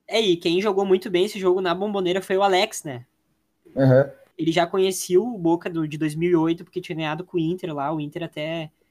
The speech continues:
Speaker 1: O Alex foi campeão da Sul-Americana com o Inter e ele jogou na Bombonera, e eu acho que isso facilitou, não sei se isso interferiu, mas ele jogou muito bem o jogo lá na Bombonera.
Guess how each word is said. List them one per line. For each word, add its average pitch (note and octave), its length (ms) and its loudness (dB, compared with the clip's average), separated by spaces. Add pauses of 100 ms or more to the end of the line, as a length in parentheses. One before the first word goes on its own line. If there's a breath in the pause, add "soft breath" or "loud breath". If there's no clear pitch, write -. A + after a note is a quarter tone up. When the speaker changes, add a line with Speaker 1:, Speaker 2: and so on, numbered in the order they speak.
(540)
Speaker 1:
O C#3+ 240 -2
Alex C#3 240 2
foi F3 100 -4
campeão E3 220 -4
da E3 60 -2
Sul-Americana E3 720 -2
com F3+ 200 -2
o F#3 40 4
Inter F#3 380 0
e G3+ 140 -2
ele F#3 100 4
jogou F#3+ 300 6
na A3 100 2
Bombonera, F3 560 0
e F3+ 40 4
eu D#3+ 60 0
acho D#3+ 200 -4
que F3+ 260 0
isso F3+ 160 -6
facilitou, G3 640 2
não F3+ 100 -2
sei F#3 220 2
se - 160 -8
isso F#3 200 -6
interferiu, E3+ 600 0
mas D#3+ 120 -2
ele D#3 100 -2
jogou E3+ 220 4
muito G3+ 400 0
bem E3 260 -2
o D3+ 40 -2
jogo D3 260 -4
lá C#3 120 -6
na C#3+ 100 -8
Bombonera. C3+ 520 -8